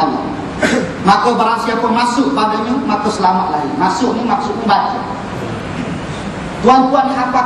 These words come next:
Quran dah, cuma tidak seluruh. Orang kata, "Oh, dia tu hafal Quran weh." Awak, saya dah. Habis Fatihah tu baca, kamu hafal? Apa?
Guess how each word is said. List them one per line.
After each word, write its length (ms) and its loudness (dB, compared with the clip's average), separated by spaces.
Quran 320 2
dah, 140 -2
cuma 240 6
tidak 240 0
seluruh. 400 -2
Orang 300 6
kata, 160 0
"Oh, 500 2
dia 220 0
tu 80 0
hafal 320 0
Quran 180 0
weh." 160 -2
Awak, 400 0
saya 400 -2
dah. 180 -2
Habis 240 4
Fatihah 320 2
tu 240 0
baca, 240 2
kamu 240 2
hafal? 320 0
Apa? 140 4